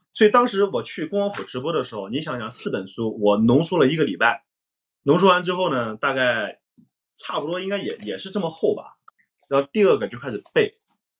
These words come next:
就是一段一段的，你，你得去把它背，背下来，你得把它记住，你不然直播的时候你讲的不流畅，肯定不行。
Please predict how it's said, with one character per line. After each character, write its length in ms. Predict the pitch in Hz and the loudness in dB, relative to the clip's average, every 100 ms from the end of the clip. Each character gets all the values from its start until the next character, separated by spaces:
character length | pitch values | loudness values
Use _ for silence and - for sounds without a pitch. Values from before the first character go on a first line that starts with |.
| _ _ | _ _
就 120 | 127 | -6
是 120 | 117 | -4
一 200 | 123 143 | 0 2
段 200 | 285 185 | 4 4
一 40 | 131 | 2
段 120 | 113 | -2
的， 60 | |
你， 140 | 95 95 | -4 -8
你 160 | 117 | -8
得 140 | 151 104 | -6 -8
去 160 | 131 - | -10 -12
把 100 | - | -12
它 80 | - - | -10 2
背， 220 | 240 208 - | 4 4 2
背 140 | 202 127 | 2 2
下 120 | - | -2
来， 120 | - | -10
你 100 | 117 | -2
得 40 | 139 | 0
把 80 | |
它 120 | 95 - | 0 -6
记 260 | - 135 | -2 -2
住， 160 | - - _ _ | -2 -16 _ _
你 120 | 120 | 0
不 120 | 131 220 | 4 4
然 140 | 220 | 4
直 160 | - 190 | 0 2
播 100 | 233 | 4
的 80 | |
时 60 | 165 | 2
候 60 | 156 | -4
你 80 | 165 | -8
讲 140 | - | -10
的 60 | - | -10
不 140 | 185 | -10
流 140 | 135 | -8
畅， 320 | - 214 170 - _ _ _ | -10 -8 -10 -12 _ _ _
肯 140 | - 104 | -12 -8
定 100 | 113 | -6
不 80 | 113 | -8
行。 240 | - | -10